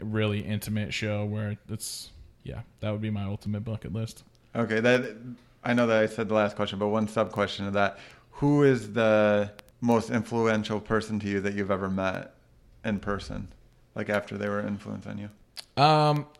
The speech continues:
Speaker 1: probably, it, so this is, like, an obscure person to a lot of people, but, uh, it's a guy named Michael Russo, who is the beat writer for, uh, the Minnesota Wild. Uh, at the time, he worked, uh,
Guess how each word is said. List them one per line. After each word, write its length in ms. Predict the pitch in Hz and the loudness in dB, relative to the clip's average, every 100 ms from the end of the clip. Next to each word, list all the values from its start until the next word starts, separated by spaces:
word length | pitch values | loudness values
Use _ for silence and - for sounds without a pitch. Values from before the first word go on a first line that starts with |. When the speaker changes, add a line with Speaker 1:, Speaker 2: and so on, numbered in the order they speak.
| - | 6
Speaker 1:
probably, 560 | 151 165 175 170 147 | 8 8 4 4 4
it, 280 | 127 131 131 | 4 0 0
so 200 | - 135 | 2 2
this 220 | 123 131 | 4 0
is, 160 | 135 123 | 0 0
like, 220 | 127 117 | 0 2
an 180 | 123 117 | 0 0
obscure 420 | 110 - - 120 | 0 -2 0 0
person 380 | 123 131 - 123 | 2 0 0 -2
to 220 | - 123 | 0 0
a 20 | 113 | 0
lot 220 | 110 117 | 2 0
of 80 | 117 | 0
people, 240 | 131 131 | 0 0
but, 280 | 123 113 - - - _ - | 2 2 0 -12 -20 _ 4
uh, 240 | 117 113 | 6 6
it's 120 | 117 | 4
a 40 | 127 | 2
guy 180 | 127 123 | 4 4
named 200 | 120 110 | 4 4
Michael 280 | 110 120 | 2 0
Russo, 480 | 113 120 135 147 151 | 0 0 2 2 0
who 300 | 139 131 123 | 0 0 2
is 300 | 113 110 107 | 2 0 0
the 120 | 110 | -2
beat 260 | 104 107 117 | -2 0 0
writer 300 | 120 123 127 | 2 2 2
for, 520 | 120 110 107 107 107 - - - - | -2 -2 0 0 -2 -4 -20 -20 -4
uh, 360 | 110 107 107 | 0 2 2
the 100 | 107 | 2
Minnesota 380 | 113 113 - 110 | 2 2 2 0
Wild. 440 | 104 113 123 139 - - _ _ | 0 2 2 0 -6 -18 _ _
Uh, 280 | 107 110 107 - | -2 0 0 0
at 140 | 117 | -2
the 80 | 117 | 0
time, 320 | - 127 127 | 2 2 2
he 160 | 120 123 | 0 0
worked, 520 | 113 113 113 - - | 0 0 0 -4 -8
uh, 540 | - 104 98 92 90 | -4 -4 -2 -2 -4